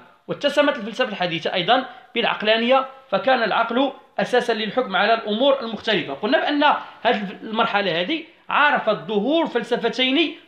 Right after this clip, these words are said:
مهمتين أساسيتين هما اللذان سيقام عليهما،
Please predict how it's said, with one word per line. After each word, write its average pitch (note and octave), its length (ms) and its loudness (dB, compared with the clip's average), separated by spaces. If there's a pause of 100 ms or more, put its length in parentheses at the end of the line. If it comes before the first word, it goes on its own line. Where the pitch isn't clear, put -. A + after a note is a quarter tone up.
مهمتين A#3 840 -2
أساسيتين A#3+ 720 -2 (280)
هما B3 180 2
اللذان C4+ 500 2 (200)
سيقام C4 560 2
عليهما، B3 640 4